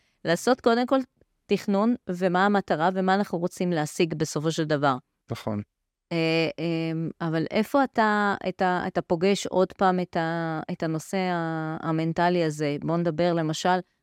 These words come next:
Speaker 1: על אנשים שבאמת רוצים לקנות דירה, המטרה שלהם לקנות דירה למגורים.
Speaker 2: כן. אז כן, אה, כשאנשים רוצים גם לקנות דירה למגורים,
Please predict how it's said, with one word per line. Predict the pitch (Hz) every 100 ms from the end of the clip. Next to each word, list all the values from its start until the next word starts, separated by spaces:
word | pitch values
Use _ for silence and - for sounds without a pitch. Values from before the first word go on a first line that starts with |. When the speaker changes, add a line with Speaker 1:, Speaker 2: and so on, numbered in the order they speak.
| -
Speaker 1:
על | 147
אנשים | 151 - 185
שבאמת | - 151 160 208 -
רוצים | 170 - 196 196 -
לקנות | - 160 - 190
דירה, | 170 170 208
המטרה | 175 170 190
שלהם | 202 220
לקנות | 165 - 185 170
דירה | 156 156 180
למגורים. | 160 147 147 151 135 151 _ -
Speaker 2:
כן. | 127 95 - _ _ _ _ _ -
אז | 120 117 113 - _ -
כן, | 139 98 _ _ -
אה, | 113 110 110 107 - _ _ _ _
כשאנשים | - 120 113 175
רוצים | 175 175
גם | 147
לקנות | 123 135
דירה | 117
למגורים, | 135 123 110 107 135 135 147